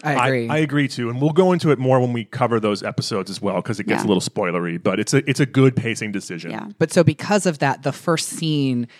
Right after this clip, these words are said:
Speaker 1: is different in the manga than in the anime, because in the first
Speaker 2: Right.
Speaker 1: scene of the manga, it's got
Speaker 3: They're dealing with the aftermath from the last thing.
Speaker 1: Yeah, and so that people are off doing things, and so, like, so, um,
Speaker 2: They had to, like, rewrite it in the, in the,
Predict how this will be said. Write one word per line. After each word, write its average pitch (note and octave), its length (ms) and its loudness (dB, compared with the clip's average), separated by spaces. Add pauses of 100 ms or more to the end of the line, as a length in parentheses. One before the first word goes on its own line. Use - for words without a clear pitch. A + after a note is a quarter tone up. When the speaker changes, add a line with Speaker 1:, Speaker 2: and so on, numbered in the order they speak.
(100)
Speaker 1:
is B2 220 -6
different D3+ 400 -2
in B2+ 100 -2
the A#2+ 80 -2
manga B2 400 0
than A2+ 380 -4
in A#2 140 -6
the A#2+ 100 -4
anime, C#3 300 4
because A#2 360 -2
in B2 80 2
the A#2+ 80 2
first B2 300 0
Speaker 2:
Right. F#2 80 -2
Speaker 1:
scene A#2+ 480 4
of A2 480 -4
the B2 60 -2
manga, C3 500 2 (280)
it's B2+ 200 -8
got A#2 460 0 (140)
Speaker 3:
They're G3+ 140 -4
dealing F#3 260 0
with F3+ 120 0
the F#3+ 100 0
aftermath E3+ 480 0
from E3+ 140 -2
the D3+ 80 2
last C#3 240 -2
thing. F3 100 -6
Speaker 1:
Yeah, C#3+ 280 2
and B2+ 120 -8
so D3+ 140 -2
that C#3 160 -2
people D#3+ 240 2
are C#3 100 4
off C3 220 2
doing C3 260 -2
things, B2 220 -6
and C3+ 100 -4
so, E3 100 4
like, - 460 -4 (260)
so, C#3+ 460 2
um, B2 240 0
Speaker 2:
They C3+ 140 4
had C3 160 -4
to, B2+ 80 2
like, A2+ 160 0
rewrite A2+ 640 2
it G2 200 -2
in A#2 120 0
the, A#2+ 140 2
in C3 120 2
the, A2+ 320 4